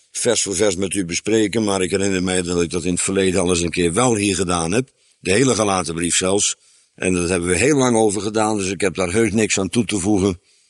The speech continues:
En mocht u het gemist hebben, het staat allemaal heus nog op band, hè?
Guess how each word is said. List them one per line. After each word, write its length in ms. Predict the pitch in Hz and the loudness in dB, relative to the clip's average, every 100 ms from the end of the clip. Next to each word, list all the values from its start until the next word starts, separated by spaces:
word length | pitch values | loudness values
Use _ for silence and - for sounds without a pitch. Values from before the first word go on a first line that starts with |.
| _ _ | _ _
En 460 | - 92 92 82 - _ _ _ - | -4 0 0 -2 -8 _ _ _ -4
mocht 220 | 92 - | -4 -2
u 60 | |
het 100 | 92 | -4
gemist 360 | - 101 104 - | 0 2 2 2
hebben, 180 | 104 101 | 0 0
het 80 | 95 | 0
staat 160 | 98 | 0
allemaal 320 | 104 104 95 | 2 2 2
heus 180 | 98 104 | 2 2
nog 180 | 95 92 | 2 0
op 120 | 90 | 0
band, 440 | 80 69 60 - _ | -2 -6 -10 -18 _
hè? 200 | - 98 | -6 -4